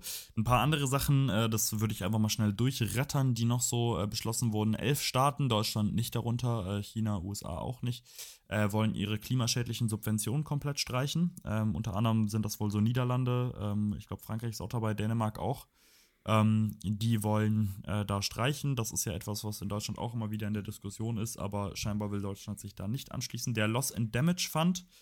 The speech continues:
ist mittlerweile bei rund achthundert Millionen Dollar, ist also auch nochmal erheblich angestiegen, wenn auch immer noch nicht auf einem wirklich, äh,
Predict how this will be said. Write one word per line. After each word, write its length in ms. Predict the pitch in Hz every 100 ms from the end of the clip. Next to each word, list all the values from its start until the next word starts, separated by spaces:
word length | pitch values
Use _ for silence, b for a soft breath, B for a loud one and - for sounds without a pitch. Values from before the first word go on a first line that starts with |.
| b b b
ist 140 | - -
mittlerweile 420 | 131 120 117 113
bei 80 | 110
rund 280 | 110 110 117
achthundert 400 | 120 - 117 101
Millionen 500 | 110 104 104 107 104
Dollar, 320 | 110 160 156
ist 140 | -
also 180 | 101 110
auch 80 | 113
nochmal 260 | 113 110 95
erheblich 380 | 107 - 104
angestiegen, 640 | - 139 147 - 135 139 107
wenn 140 | 107
auch 160 | 107 -
immer 180 | 117
noch 80 | 110
nicht 220 | 107 110
auf 200 | 95 104
einem 200 | 107 101
wirklich, 420 | 104 - 104 - -
äh, 260 | 104 101